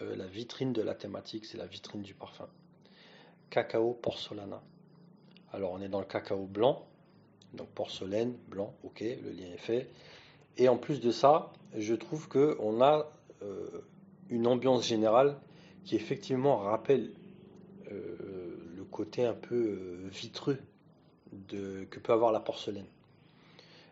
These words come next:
Euh, et c'est dû justement à cette note, euh, alcoolisée. Voilà, ça c'est, euh,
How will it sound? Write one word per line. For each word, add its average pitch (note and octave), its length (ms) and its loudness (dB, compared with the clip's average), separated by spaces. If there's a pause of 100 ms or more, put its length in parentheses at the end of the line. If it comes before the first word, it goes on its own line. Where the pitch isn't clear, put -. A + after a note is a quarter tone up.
(120)
Euh, F#2 180 -14
et F#2+ 60 -10
c'est G#2 180 -6
dû C3+ 280 -4
justement B2 680 0
à G#2 100 -2
cette - 260 -10
note, A2 300 -4
euh, F#2+ 480 -10
alcoolisée. G2 580 -8 (1300)
Voilà, F#2+ 280 0 (300)
ça - 160 -10
c'est, - 260 -10
euh, F2+ 160 -10